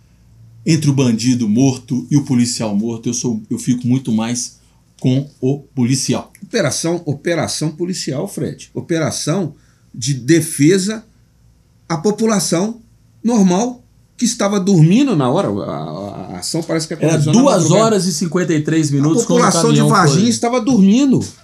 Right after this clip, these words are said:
Speaker 2: e os bandidos estavam assaltando a cidade, botan-, colocando a cidade em perigo, alto risco. E a polícia f-,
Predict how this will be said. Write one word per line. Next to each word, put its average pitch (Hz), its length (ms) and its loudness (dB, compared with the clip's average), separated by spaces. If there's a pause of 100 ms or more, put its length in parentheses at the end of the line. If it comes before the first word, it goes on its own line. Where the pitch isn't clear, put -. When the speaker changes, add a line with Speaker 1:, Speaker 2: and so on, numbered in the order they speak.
(240)
Speaker 2:
e 247 100 4
os 220 120 4
bandidos 233 440 0
estavam 247 520 -2 (420)
assaltando 262 600 -2
a 269 40 -6
cidade, 240 640 -6 (540)
botan-, 214 440 0
colocando 226 640 0
a - 20 0
cidade 160 560 -4 (300)
em 208 100 0
perigo, 214 440 2
alto 247 260 0
risco. 220 300 0 (360)
E 311 120 4
a 190 60 4
polícia 156 520 2
f-, - 200 -12